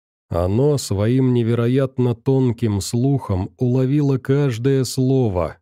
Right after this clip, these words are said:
каждую букву разговора. Убедившись, что сеанс связи закончился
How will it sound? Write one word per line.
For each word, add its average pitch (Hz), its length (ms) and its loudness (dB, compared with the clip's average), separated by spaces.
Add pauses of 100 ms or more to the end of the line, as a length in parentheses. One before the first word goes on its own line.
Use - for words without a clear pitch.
(120)
каждую 131 680 0
букву 113 640 0
разговора. 107 960 -2 (680)
Убедившись, 104 880 -2
что - 320 -4
сеанс 127 520 0
связи 117 520 0
закончился 123 1120 -2